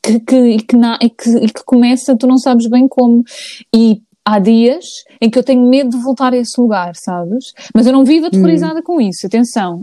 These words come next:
Speaker 1: Ah, e, e eu dei uma volta gigante à minha vida. Ahm,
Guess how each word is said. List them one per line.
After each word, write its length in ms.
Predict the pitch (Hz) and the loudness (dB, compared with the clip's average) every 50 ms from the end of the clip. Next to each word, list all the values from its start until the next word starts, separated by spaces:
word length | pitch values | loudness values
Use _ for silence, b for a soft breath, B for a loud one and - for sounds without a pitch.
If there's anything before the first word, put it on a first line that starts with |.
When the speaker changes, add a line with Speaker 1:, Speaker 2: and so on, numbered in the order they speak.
| - | -10
Speaker 1:
Ah, 400 | - 208 214 202 208 208 208 202 202 - | -6 -4 -2 0 0 0 0 -2 0 0
e, 180 | 226 226 220 220 | 0 0 0 0
e 280 | 226 226 226 226 226 | 0 2 2 2 2
eu 380 | 240 247 254 277 294 269 226 220 | 2 2 0 0 -2 -4 -4 -4
dei 220 | 220 269 277 285 269 | -2 -2 -2 -2 -2
uma 520 | 277 277 277 277 240 226 208 240 247 240 | -4 -4 -6 -8 -8 -6 -2 -2 0 0
volta 500 | 214 202 202 240 247 262 269 262 - 262 | -2 -2 -2 -2 0 0 -2 -2 -6 -6
gigante 440 | 254 254 262 240 247 254 262 269 262 269 | -6 -4 -6 -6 -6 -6 -8 -8 -8 -8
à 80 | 262 | -8
minha 220 | 247 254 254 262 254 | -8 -6 -6 -6 -6
vida. 460 | 233 240 233 214 196 180 175 180 - B B B B B B B B B | -6 -8 -8 -4 -2 -2 -2 -4 -8 B B B B B B B B B
Ahm, 680 | - 220 214 214 214 208 208 208 202 202 208 208 208 202 | -2 0 0 0 0 -2 -2 -4 -2 -2 -2 -2 -4 -4